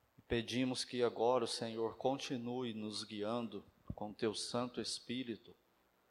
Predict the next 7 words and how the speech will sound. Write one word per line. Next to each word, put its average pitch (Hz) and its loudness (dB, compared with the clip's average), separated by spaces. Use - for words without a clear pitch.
desta 110 2
feita, 123 2
enquanto 120 0
consideramos 117 2
a 107 0
tua 113 -2
palavra, 92 -4